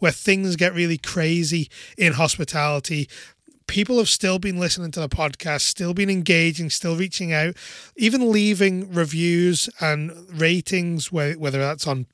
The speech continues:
Apple or Spotify. It really helps us to know that what we are doing is right.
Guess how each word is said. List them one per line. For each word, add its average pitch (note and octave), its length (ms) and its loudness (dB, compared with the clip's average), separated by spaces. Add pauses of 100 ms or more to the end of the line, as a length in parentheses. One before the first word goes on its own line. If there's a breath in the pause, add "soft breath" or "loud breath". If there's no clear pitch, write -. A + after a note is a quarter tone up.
(260)
Apple F3+ 340 0
or D3 240 2
Spotify. D#3 720 0 (240 loud breath)
It F#3 140 -4
really A3 240 2
helps F#3+ 600 2
us F3 260 0
to - 140 -4
know D#3+ 220 4
that F3 140 -4
what E3 220 0
we F3 160 0
are D#3+ 60 0
doing C#3 540 -4
is C#3+ 420 -2
right. C3+ 560 -6